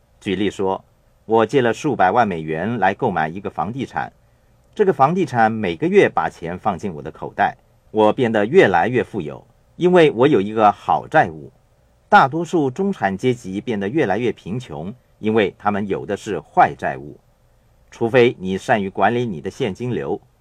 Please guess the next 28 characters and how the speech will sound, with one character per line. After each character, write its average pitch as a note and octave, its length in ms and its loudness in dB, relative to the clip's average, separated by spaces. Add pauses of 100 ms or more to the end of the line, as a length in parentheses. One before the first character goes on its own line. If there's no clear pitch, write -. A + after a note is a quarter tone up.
(140)
否 C#3 200 0
则 C#3+ 320 4
我 A#2+ 160 0
并 D#3+ 220 -2
不 B2+ 80 -4
建 A#2+ 240 -2
议 A2+ 240 -4
你 F2 140 -10
拥 F#2+ 180 -4
有 F2+ 180 -2
坏 B2 240 -4
债 D#2 200 -8
务。 C#2 200 -16 (680)
如 G3 180 0
果 D#3 160 6
你 A#2+ 160 0
没 D3 140 2
有 C#3 80 2
能 A#2 260 -4
力 D3 160 0
管 A#2 240 2
理 B2 100 2
好 A2 240 0
你 F#2 140 -8
的 F#2 80 -6
现 A2+ 220 -4
金 A#2 180 -4
流， D#2+ 280 -4